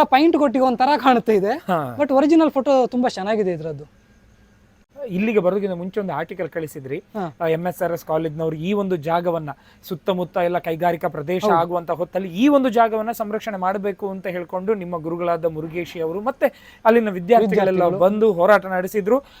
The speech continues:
Speaker 2: ಅದಕ್ಕೆ ಒಂದು ರೀತಿ ಜಯನೇ
Speaker 1: ಹೌದು, ಜಯ ಖಂಡಿತ ಸಿಕ್ಕಿದೆ.
Speaker 2: ಅದರಿಂದಾಗಿ ಇವತ್ತು ಈ ಜಾಗ ಉಳಿದಿದೆ.
Speaker 1: ಹೌದು. But ಆ ಅರಮನೆ ಜಾಗ ಇದ್ದ ಪ್ರದೇಶಗಳೆಲ್ಲ ಹೋಗಿದೆ.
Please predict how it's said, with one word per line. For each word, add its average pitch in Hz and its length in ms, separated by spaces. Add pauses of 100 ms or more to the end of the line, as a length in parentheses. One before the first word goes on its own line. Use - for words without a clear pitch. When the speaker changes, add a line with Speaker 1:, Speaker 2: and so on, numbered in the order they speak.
(120)
Speaker 2:
ಅದಕ್ಕೆ 240 220
ಒಂದು 269 260
ರೀತಿ 269 500
ಜಯನೇ 196 680
Speaker 1:
ಹೌದು, 156 280
ಜಯ 220 160
ಖಂಡಿತ 202 300
ಸಿಕ್ಕಿದೆ. 190 280
Speaker 2:
ಅದರಿಂದಾಗಿ 294 420
ಇವತ್ತು 285 260
ಈ 262 80
ಜಾಗ 247 320
ಉಳಿದಿದೆ. 254 520
Speaker 1:
ಹೌದು. 165 520 (220)
But 254 220
ಆ 233 200
ಅರಮನೆ 277 500
ಜಾಗ 247 240
ಇದ್ದ 233 300
ಪ್ರದೇಶಗಳೆಲ್ಲ 214 560
ಹೋಗಿದೆ. 175 340